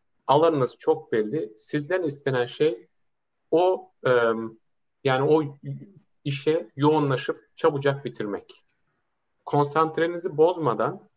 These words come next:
çalışabileceğiniz önün-, önünüzde büyük bir blok bir iş var ve onu bitirmeniz gerekiyor. Burada da iş size kalmış. Ne kadar çok çalışırsanız diye.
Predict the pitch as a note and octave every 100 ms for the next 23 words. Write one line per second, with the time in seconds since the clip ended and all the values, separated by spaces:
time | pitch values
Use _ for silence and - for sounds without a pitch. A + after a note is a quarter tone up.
0 | _ _ - - _ - _ _ _ _
1 | - C#3+ C#3 D3 C#3+ D3 D3 E3 E3+ -
2 | C3 C#3+ D3 C#3+ C#3+ C3+ C#3 C#3+ D#3+ -
3 | C#3 C3+ D#3+ E3+ D3+ B2+ B2+ C#3+ C#3+ C#3
4 | - - F#2 E2+ - - - _ C3+ C#3+
5 | C#3 C#3+ C3+ - B2 A#2 A2 G#2 F#2+ -
6 | D#3+ D3 D3+ F3+ F3+ - B2+ B2 B2 G2
7 | F2+ - - - - A#2 A2 - - -
8 | G#2+ G#2 A2 G#2+ F#2+ F2 - -